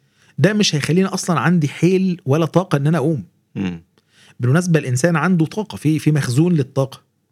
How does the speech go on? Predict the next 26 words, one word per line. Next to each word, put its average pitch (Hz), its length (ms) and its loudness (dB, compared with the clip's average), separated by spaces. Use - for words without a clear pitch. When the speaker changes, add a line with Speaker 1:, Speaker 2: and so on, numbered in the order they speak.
Speaker 1:
في 127 120 -2
Speaker 2:
مم. 127 60 2
Speaker 1:
مخزون 135 260 2
للطاقة 143 380 -4
عند 135 160 -2
كل 147 200 0
إنسان، 107 360 -8
من 117 100 -6
أول 160 160 2
ما 156 80 0
بيصحى 175 440 -2
لغاية 139 220 0
ما 127 60 0
بينام. 110 280 -4
النوم 170 500 2
بالمناسبة 143 440 0
دي 131 60 -2
حاجة 160 340 0
حتى - 280 -4
ال-، 107 360 -6
ال-، 104 440 -8
العلماء 113 400 0
في - 80 -10
الغرب 135 360 -2
متخصصين 123 640 -6
وكده، 151 320 -2